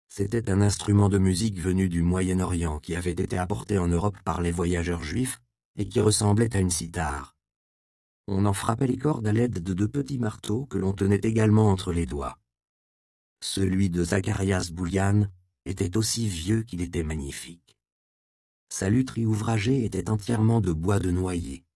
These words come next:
Ses chevalets, que l'on pouvait déplacer pour changer de mode, ressemblaient aux pions d'un échiquier. Et la table d'harmonie était enluminée d'une peinture au thon rouge qui s'était partiellement effacée. « Quel dommage de ne pas en jouer »,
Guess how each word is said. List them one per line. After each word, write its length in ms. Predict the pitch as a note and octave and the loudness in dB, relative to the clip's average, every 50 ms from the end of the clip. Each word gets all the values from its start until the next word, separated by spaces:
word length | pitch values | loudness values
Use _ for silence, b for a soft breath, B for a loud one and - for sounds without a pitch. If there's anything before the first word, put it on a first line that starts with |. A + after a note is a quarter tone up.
| _ _ _ _ _ _ _ _ _ _ | _ _ _ _ _ _ _ _ _ _
Ses 220 | - - - F2 | -12 -6 -4 -2
chevalets, 560 | E2 - - G#2 F#2 F#2 F2+ F#2 G2+ B2 D3 D#3 | -2 0 0 0 2 2 2 0 0 0 -2 -4
que 140 | - - | -6 -6
l'on 160 | - F2 E2+ E2+ | -6 -6 -6 -6
pouvait 240 | - F2 - F2 | -6 -4 -4 -2
déplacer 520 | D#2+ F2 F2+ F2+ F#2 F#2+ F2+ F2+ - G#2 G2 | -2 -4 -4 -4 -4 -4 -2 -2 -2 -2 -4
pour 200 | F#2+ - E2 - | -4 -6 -8 -6
changer 320 | - - F#2 F2 F2 F2+ | -4 -4 -4 -2 -4 -4
de 100 | E2+ E2+ | -6 -4
mode, 380 | E2+ F#2+ G#2 C3 C3+ B2+ C3 B2+ _ _ _ _ _ _ - | -4 -4 -4 -4 -4 -8 -10 -12 _ _ _ _ _ _ -10
ressemblaient 640 | C3+ C3 B2+ C3 - C#3+ C#3 C3+ B2+ C#3 C#3 - | -2 0 0 2 2 2 2 4 4 2 2 2
aux 80 | F#2+ F2+ | 0 -2
pions 300 | F2 - - G#2+ A2 G#2+ | -2 -2 0 2 2 2
d'un 180 | F#2 F#2 F#2 F#2 | 2 2 2 2
échiquier. 640 | F#2 F2+ - - F#2+ F2 - - - C2+ C2+ C2+ - _ _ _ _ _ _ _ _ _ _ _ _ _ _ _ | 0 0 -2 -4 -6 -10 -12 -14 -14 -12 -12 -14 -16 _ _ _ _ _ _ _ _ _ _ _ _ _ _ _
Et 80 | - G2+ | 0 2
la 140 | G2 G2+ G2+ | 2 2 2
table 320 | G2+ A#2 A#2 A2 G#2+ G#2+ | 2 2 2 4 4 4
d'harmonie 560 | G2 G#2 F#2+ G2 G2 G2 F#2+ G2 G#2+ B2 B2+ | 4 4 4 4 4 4 6 6 6 6 4
était 260 | A2 F#2 - F#2 - G#2+ | 4 2 0 0 2 4
enluminée 560 | G#2+ A2+ A2 G#2+ A2 A2 A2 G#2+ A2 A2+ B2 | 4 6 6 6 6 6 6 6 6 6 4
d'une 240 | A2+ G#2 G2 F#2+ F#2+ | 2 2 2 2 0
peinture 400 | F#2+ F#2 F2+ F2 F2+ G#2 G#2 F#2 | -2 -2 -4 -2 0 0 0 0
au 80 | F2 | -2
thon 260 | E2+ F2 F#2+ F#2 F#2 | -4 -2 -2 0 0
rouge 400 | F2+ E2+ F2 G2+ A#2+ C3+ B2+ B2 A#2 B B B B B | 0 0 -2 -2 -2 -4 -6 -8 -10 B B B B B
qui 100 | B G#2+ | B -8
s'était 320 | G#2 - - G2+ G2 G#2 G#2 | -4 -2 -2 -2 -2 -4 -4
partiellement 600 | G2 G#2 - - - F#2 F#2 E2+ E2+ E2+ E2 E2+ | -4 -4 -4 -2 -2 -2 0 0 0 0 -2 -2
effacée. « 680 | C#2+ C#2+ - D2+ D2+ D#2 - - - G2 - - _ _ _ _ _ _ _ _ _ _ _ _ _ _ _ _ _ _ _ _ _ _ _ _ _ _ | -4 -8 -8 -8 -10 -8 -8 -8 -10 -10 -14 -20 _ _ _ _ _ _ _ _ _ _ _ _ _ _ _ _ _ _ _ _ _ _ _ _ _ _
Quel 200 | - A2 A2 A2 | -6 -4 -2 0
dommage 440 | G#2+ A#2 A2+ A#2 A2+ A2+ A2 G#2 F#2+ | 0 2 2 2 2 2 0 0 -2
de 100 | G2 G2+ | -2 -2
ne 120 | G2+ G#2 | -2 -2
pas 260 | G#2 - G2+ G2 F#2+ F#2 | -2 -2 -6 -6 -6 -4
en 100 | F#2+ G2+ | -6 -6
jouer », 300 | - - F#2+ - - | -6 -6 -10 -14 -16